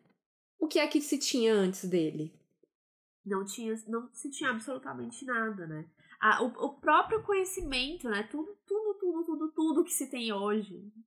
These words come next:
Speaker 2: deve-se a ele, né?
Speaker 1: Exato.
Speaker 2: Então, o missionário não seria ninguém sem o Rei Corvo, sabe? É, o Jonathan não seria, <laughs> não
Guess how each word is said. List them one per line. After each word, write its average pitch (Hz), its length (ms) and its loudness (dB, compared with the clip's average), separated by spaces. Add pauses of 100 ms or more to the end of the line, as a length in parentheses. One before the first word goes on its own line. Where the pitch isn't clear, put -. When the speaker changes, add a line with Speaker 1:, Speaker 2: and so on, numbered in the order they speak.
(140)
Speaker 2:
deve-se 202 580 2
a 202 120 0
ele, 175 280 -4
né? 160 220 -8 (420)
Speaker 1:
Exato. 175 380 -4
Speaker 2:
Então, 233 720 0 (100)
o 262 60 -6
missionário 311 540 2
não 320 100 0
seria 294 260 -4
ninguém 240 440 -4
sem 208 160 -8
o 185 60 -6
Rei 175 160 -8
Corvo, 160 440 -12
sabe? 165 420 -14 (580)
É, 185 180 0
o 220 60 4
Jonathan 240 420 2
não 190 80 -10
seria, 185 260 -8
<laughs> 427 720 -6
não 359 160 4